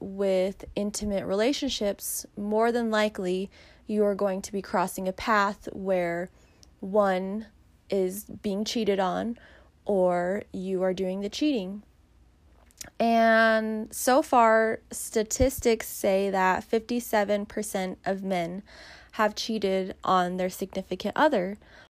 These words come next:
and fifty-four percent of women have cheated on their significant other. That's pretty fucking high, <laughs> if you ask me.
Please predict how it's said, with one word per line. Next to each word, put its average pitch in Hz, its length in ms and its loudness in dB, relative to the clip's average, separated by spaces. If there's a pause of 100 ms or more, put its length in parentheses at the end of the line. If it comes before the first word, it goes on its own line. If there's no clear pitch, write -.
(720)
and 220 280 0
fifty-four 247 720 4
percent 214 720 -2
of 190 180 2
women 185 560 0
have 196 200 -8
cheated 190 400 -4
on 185 140 -2
their 185 140 -2
significant - 680 -8
other. - 360 -4 (800)
That's - 400 2 (200)
pretty 214 400 4
fucking 196 440 6
high, 208 380 12
<laughs> 262 40 12
if 262 480 10
you 220 240 8
ask 214 340 6
me. 214 380 2